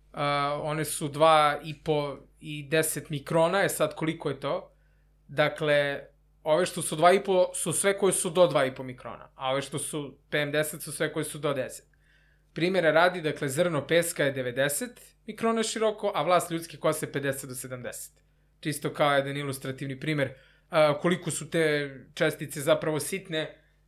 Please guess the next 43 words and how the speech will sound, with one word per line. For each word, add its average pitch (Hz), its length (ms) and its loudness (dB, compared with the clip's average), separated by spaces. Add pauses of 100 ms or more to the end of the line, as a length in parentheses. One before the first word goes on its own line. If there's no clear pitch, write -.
(300)
zato 180 240 8
što 202 180 4
bi 202 100 4
intuitivno 208 460 2
bilo 214 180 6
očekivati 208 480 0
da 196 100 6
one 202 120 6
budu 190 220 0
malo 196 200 6
više 196 240 -2
vidljive 190 240 0
golim 180 280 2
okom. 156 240 0
One 165 180 2
su 175 160 -2
vidljive 180 320 0
kad - 160 -4
se 185 60 -8
mi 180 100 -4
malo 185 180 2
izmaknemo, 175 460 -2
ali 139 80 -4
tako, 156 400 2 (240)
kad 170 200 0
se 170 80 -2
vi 170 140 -2
popnete 170 400 2
na 160 180 4
valu 151 300 0
ili 147 160 -4
ja 151 120 2
sam 147 520 -10
sedeo, 160 440 -2 (100)
ovaj, 151 340 -10 (140)
četiri 165 280 -6
godine 156 280 -2
u 147 60 -10
kancelariji 151 520 -2
na 143 80 -8
šesnaestom 151 460 -6
spratu 156 340 2
Beograđanke 156 760 -2